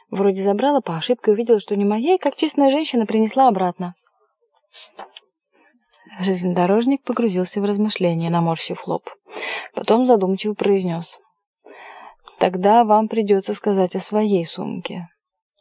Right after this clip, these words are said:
Я должен буду подтвердить, так оно и было. С виду вы вроде не похожи на такую уж дуру,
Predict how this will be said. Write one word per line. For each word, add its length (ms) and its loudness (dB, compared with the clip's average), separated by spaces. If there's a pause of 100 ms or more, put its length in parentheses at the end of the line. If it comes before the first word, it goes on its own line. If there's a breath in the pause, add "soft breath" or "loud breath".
(180)
Я 240 6
должен 360 4
буду 180 4
подтвердить, 760 -2 (120)
так 220 0
оно 200 2
и 80 2
было. 420 -4 (800 loud breath)
С 120 -10
виду 300 2
вы 120 2
вроде 280 4
не 100 2
похожи 460 2
на 100 2
такую 420 0
уж 100 -2
дуру, 380 2